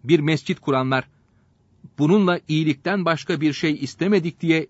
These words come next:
yemin edecek olanlar da vardır. Halbuki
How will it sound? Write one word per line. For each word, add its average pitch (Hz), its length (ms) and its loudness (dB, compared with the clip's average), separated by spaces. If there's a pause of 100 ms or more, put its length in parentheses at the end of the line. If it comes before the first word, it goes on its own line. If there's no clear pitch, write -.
(100)
yemin 147 380 2
edecek 139 380 0
olanlar 135 460 0
da 87 100 -8
vardır. 85 380 -6 (680)
Halbuki 139 560 0